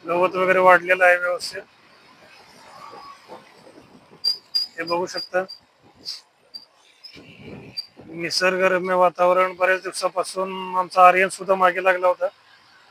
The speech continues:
"पप्पा, आपण कुठेतरी थोडंसं बाहेर जाऊया म्हणून फिरायला." हे ड्युटीमुळे वगैरे काही जमत नव्हतं मित्रांनो, आज थोडासा वेळ काढला त्यांच्यासाठी. हा, बोल ना बेटा.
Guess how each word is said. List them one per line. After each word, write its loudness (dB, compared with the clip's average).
"पप्पा, 0
आपण 0
कुठेतरी -2
थोडंसं 0
बाहेर 4
जाऊया -2
म्हणून -18
फिरायला." -2
हे -8
ड्युटीमुळे 2
वगैरे 4
काही 6
जमत -2
नव्हतं -4
मित्रांनो, 0
आज 8
थोडासा 0
वेळ 6
काढला 6
त्यांच्यासाठी. 0
हा, 10
बोल 6
ना 10
बेटा. 6